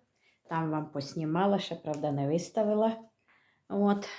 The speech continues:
зараз покажу, погода у нас замечательна. Замечательна, отака погода, тепла. Днем буде чотирнадцять, зараз градусів, може, дев'ять.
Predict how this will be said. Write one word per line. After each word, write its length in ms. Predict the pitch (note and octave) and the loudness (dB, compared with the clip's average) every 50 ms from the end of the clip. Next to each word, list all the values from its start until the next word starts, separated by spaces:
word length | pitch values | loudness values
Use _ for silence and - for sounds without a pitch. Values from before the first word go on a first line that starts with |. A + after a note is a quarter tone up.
| - - - - F3+ | -16 -18 -18 -14 -10
зараз 440 | E3 - F3+ F#3 F3+ F3 E3+ E3+ | -2 2 4 6 6 4 2 0
покажу, 500 | - - E3+ E3 - E3 D#3 D3 D3+ D3+ | -4 -8 -10 -8 -4 -4 -2 0 0 -2
погода 440 | D3 - D3+ D3+ E3 F#3 F#3+ F3+ E3 | -2 -2 -2 0 2 2 2 4 2
у 80 | D#3 D#3 | 2 2
нас 200 | D#3 D3 D3 C#3+ | 2 0 0 -2
замечательна. 1000 | D3 D#3 D#3+ D#3 C#3+ C#3+ - - D3+ C#3+ C#3+ C#3 - - F#3 G3 G3+ G#3+ A3 - - - - _ _ _ _ - _ _ _ _ _ - | 0 0 0 0 0 -2 -4 -4 -2 -2 -2 -2 -2 -2 0 2 4 4 4 2 -2 -12 -20 _ _ _ _ -20 _ _ _ _ _ -10
Замечательна, 800 | D#3+ D3+ D3+ C#3+ C#3 C#3+ - F#3 F#3 F#3 F#3+ G#3+ G3+ G3 F#3 E3+ | -8 -6 -4 -4 -4 -4 -2 -2 -2 -2 0 2 2 2 4 2
отака 360 | E3 - C#3+ C#3 - C#3+ C#3+ | 0 -2 -4 -6 -4 -4 -6
погода, 640 | - - B2+ B2+ B2+ D#3 D#3 F#3 F#3+ F#3+ G3 G3 G3+ - - - | -4 -4 -6 -4 -2 0 0 0 2 2 0 0 0 -4 -10 -8
тепла. 520 | C3+ C#3+ E3 E3+ - - G3 G3+ G3+ G3+ G3+ - - - - - _ _ _ | -4 -4 -4 -4 -4 -2 0 0 0 0 -2 -6 -14 -20 -20 -20 _ _ _
Днем 240 | - E3+ E3+ E3 D3+ | -2 0 0 0 2
буде 240 | D3 C3+ C#3 C3 | 0 0 0 0
чотирнадцять, 1040 | C3 - - C3 - - C#3+ D#3+ F3 F3+ F#3 F#3+ F3+ F#3 - G#3 G3 G3+ - - - _ _ _ _ _ _ _ _ | 0 -2 -6 -6 -4 -2 -2 0 0 0 -2 -4 -4 -4 -2 -4 -4 -4 -6 -10 -14 _ _ _ _ _ _ _ _
зараз 400 | - C#3+ D#3+ E3 F#3 G3+ G3 F3+ | -8 -2 -2 0 2 2 2 2
градусів, 800 | D#3 D3 D#3+ E3 F3 F3 F3+ E3+ - - E3+ E3 - - - - _ _ _ _ _ _ _ _ - | 2 2 2 2 0 0 -2 -6 -6 -4 -4 -4 -4 -6 -14 -16 _ _ _ _ _ _ _ _ -6
може, 280 | C3+ C#3 C#3+ C#3+ D#3 | -4 -2 -2 0 -2
дев'ять. 680 | C#3+ C3 - F#2 F#2 F2 F#2+ G#2 A2 - - - - | -2 -2 -4 -4 -4 -4 -4 -6 -8 -8 -12 -20 -20